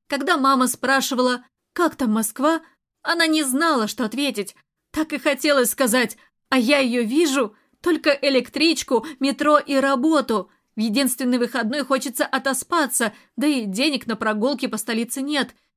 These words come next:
Всё здесь ужасно дорого. Москва — город для богатых, а Сашенька — это мясо». Рабочее мясо, которое тоннами вываливается по утрам из пригородных электричек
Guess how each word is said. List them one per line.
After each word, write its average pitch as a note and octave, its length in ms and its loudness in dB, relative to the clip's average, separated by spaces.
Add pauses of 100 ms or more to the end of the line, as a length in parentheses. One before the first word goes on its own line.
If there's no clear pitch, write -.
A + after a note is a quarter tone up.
(100)
Всё E4 300 -2
здесь A#3 280 -4 (120)
ужасно B3+ 480 -2
дорого. A#3 640 0 (400)
Москва — B3+ 640 -2 (260)
город A#3 480 0
для A3 240 0
богатых, A3 720 0 (220)
а A3+ 180 -2
Сашенька — C4+ 800 0 (200)
это B3+ 480 0 (100)
мясо». B3 720 0 (320)
Рабочее D4 540 2
мясо, C#4+ 480 0 (160)
которое B3+ 360 0
тоннами B3 560 0
вываливается A#3 580 0
по A3 100 -6
утрам B3 380 0
из A3+ 120 -2
пригородных A3+ 560 -2
электричек C4+ 540 -2